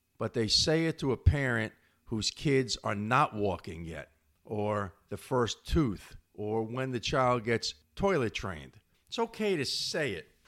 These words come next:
but if you say it in front of parents whose kids are not doing it, then you're competing with them. You're saying, "Look what mine did and yours did not.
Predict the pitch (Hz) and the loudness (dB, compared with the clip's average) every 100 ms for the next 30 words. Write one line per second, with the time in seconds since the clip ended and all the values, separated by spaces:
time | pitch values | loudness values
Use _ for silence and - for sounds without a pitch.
0 | _ _ - 147 147 214 214 - - 202 | _ _ -4 -4 -4 -4 2 2 4 4
1 | 202 190 160 - 165 147 - 170 160 120 | 4 2 -2 -2 0 2 4 4 2 0
2 | 110 - 113 - - 196 175 - 127 123 | -2 -4 -6 -4 2 4 4 2 0 2
3 | 139 139 104 107 110 190 151 85 87 - | 2 0 -2 -4 2 4 2 0 -4 -8
4 | _ _ - 117 139 131 - - 143 180 | _ _ -10 -4 -2 -4 -8 -4 0 2
5 | - 156 - - 190 175 135 98 87 95 | 2 0 2 2 2 -2 0 -2 -4 -6
6 | 82 - - _ 139 170 - 165 151 143 | -8 -12 -20 _ 0 4 4 4 4 2
7 | 120 117 151 208 190 185 139 139 147 151 | 0 0 2 2 2 2 2 2 4 4
8 | 143 123 107 101 101 98 104 110 127 131 | 0 -2 0 2 2 0 -4 -2 2 2
9 | 123 120 104 110 90 85 | 0 -2 -2 -2 -2 -4